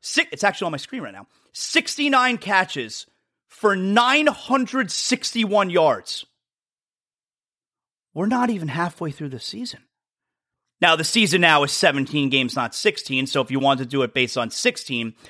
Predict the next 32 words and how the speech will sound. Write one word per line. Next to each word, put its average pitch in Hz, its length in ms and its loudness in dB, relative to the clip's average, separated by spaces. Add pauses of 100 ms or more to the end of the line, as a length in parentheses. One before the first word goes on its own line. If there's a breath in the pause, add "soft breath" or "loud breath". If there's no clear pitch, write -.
(240 soft breath)
'cause 120 240 -6
you, 131 120 -4
you 135 140 -2
know, 123 100 0
it's 120 140 -6
in 135 60 -4
your 120 100 -4
head, 180 280 4
you, 135 100 2
you 127 360 -2
understand 127 480 -2
the 131 80 -2
averages 143 280 -2
at 127 60 -12
that 139 160 -4
point. 147 200 -6 (440 soft breath)
He's 226 240 2
on 196 180 2
pace 233 460 -2 (560)
for 185 220 0
a 170 60 6
hundred 233 540 -4
forty 214 380 -4
catches 190 680 -8 (640)
and 170 300 0
nineteen 196 600 -2
hundred 151 480 -8
yards. - 540 -10 (760)
A 262 200 6
hundred 320 720 2
forty 311 640 0
catches 254 960 -2